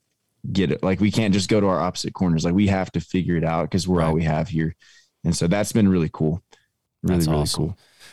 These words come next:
Speaker 2: Well, you, you, you talk about, you talked about roller coasters, um,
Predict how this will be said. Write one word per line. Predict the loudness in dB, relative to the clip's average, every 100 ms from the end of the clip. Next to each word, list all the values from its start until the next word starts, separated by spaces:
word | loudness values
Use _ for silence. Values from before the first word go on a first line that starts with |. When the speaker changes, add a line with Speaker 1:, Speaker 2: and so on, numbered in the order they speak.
| -2
Speaker 2:
Well, | 0
you, | 2 2 0 -2
you, | -4 -4 -4 -4 -6
you | -6
talk | 0 0 0
about, | -6 -8 -8 -10
you | -12
talked | -2 0 0
about | -4 -4
roller | -4 -4
coasters, | -4 -6 -6 -10 -10 -12 -12
um, | -6 -4 -4 -4 -6 -8